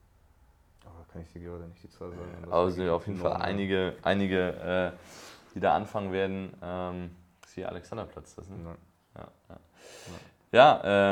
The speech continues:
Speaker 2: ähm,
Speaker 1: Ich glaub auch letztes Jahr, das, was, äh, die Marktüberwachungsordnung, ähm, ja, als die in Kraft getreten ist, ne, war auch wieder ein Punkt, okay, hey, hier wird eher auf die Händler eingegangen, wo nur noch Händler mit einem Sitz in Europa wirklich befugt sind, auf,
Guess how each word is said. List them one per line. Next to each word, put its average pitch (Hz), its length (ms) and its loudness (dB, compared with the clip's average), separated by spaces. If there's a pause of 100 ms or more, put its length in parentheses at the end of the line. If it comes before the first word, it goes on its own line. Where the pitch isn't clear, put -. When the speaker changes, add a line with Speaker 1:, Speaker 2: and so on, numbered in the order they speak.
(140)
Speaker 2:
ähm, 95 320 -6
Speaker 1:
Ich - 80 -20
glaub 120 180 0
auch 104 80 -2
letztes 123 340 -2
Jahr, 95 140 -2
das, 90 260 -8
was, 92 300 -6
äh, 92 220 -2
die 90 140 -8
Marktüberwachungsordnung, 98 1200 -6 (100)
ähm, 92 500 -8
ja, 92 260 -4 (200)
als 95 200 -10
die 101 100 -10
in 101 80 -8
Kraft 107 240 -6
getreten 104 380 -8
ist, 104 140 -10
ne, 98 240 -10
war 95 120 -6
auch 104 180 -6
wieder 101 140 -2
ein 95 80 -10
Punkt, 113 260 -8
okay, 101 220 -6
hey, 104 220 -2 (300)
hier 98 120 -6
wird 95 100 -6
eher - 160 0
auf 107 200 -2
die 107 120 -6
Händler 107 220 -4
eingegangen, 110 640 -6
wo 98 300 -4
nur 98 200 -6
noch 101 280 -2 (340)
Händler 104 300 -2
mit 104 180 -8
einem 98 140 -6
Sitz 113 380 -10
in 120 200 -6
Europa 117 800 0
wirklich 107 440 -6
befugt 123 440 -8
sind, 120 320 -6
auf, 101 220 2